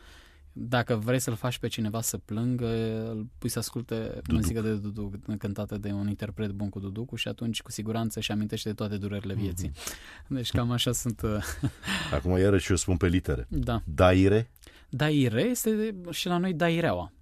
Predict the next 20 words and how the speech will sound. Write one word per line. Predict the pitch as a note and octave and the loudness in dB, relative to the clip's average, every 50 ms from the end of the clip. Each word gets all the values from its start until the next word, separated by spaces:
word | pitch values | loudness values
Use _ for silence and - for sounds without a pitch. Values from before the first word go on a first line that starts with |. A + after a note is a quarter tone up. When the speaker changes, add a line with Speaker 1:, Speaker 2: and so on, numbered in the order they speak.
| - - - - | -20 -20 -10 -6
Speaker 1:
de | A#2 A2+ | -6 -4
pe | - A#2+ | -2 -2
vremuri. | G#2 A2+ A#2 G#2 G#2+ B2 | 0 0 0 2 2 0
Este | D3 - - | 0 0 0
un | F#3 | 0
instrument | D#3+ C#3 - B2+ A#2+ B2+ D3 | 0 0 0 0 2 2 2
de | D3 | 0
percuție, | B2+ - G#2 G2 - G#2 G2 - - - G#2 G#2 A2+ B2 E3 F3 - - - - - - - | 0 -2 -2 -2 -2 -4 -4 -2 -2 -2 0 0 0 0 0 -2 -6 -14 -20 -20 -20 -18 -16
deci | - - | -12 -6
un | - B2 A#2 | -4 -2 0
cerc | A#2 - C#3+ B2+ A#2+ | 2 2 2 2 2
de, | A2 G#2+ A2+ A2 G#2 G#2 | 0 0 0 0 0 0
de | G2+ G#2+ A2+ | 0 -2 -2
lemn | G#2 G2+ G#2 B2 E3 E3+ | 0 0 2 2 2 0
cu | E3 - - D3+ | 0 0 2 2
o | |
membrană | C#3 C3 B2+ B2 A#2+ A2+ C3 C3+ B2+ B2+ A#2+ A2+ A2+ | 4 4 4 4 4 4 2 2 4 4 2 2 2
de, | G#2+ G#2+ A2 A2 G#2+ G#2+ | 0 0 0 0 0 0
de | G2+ G#2+ G2+ | 0 -2 -4
piele, | - - - G#2 G2 F#2+ G2+ C3 G#3 C4 | -4 -4 -4 -2 -2 0 0 -2 -2 -4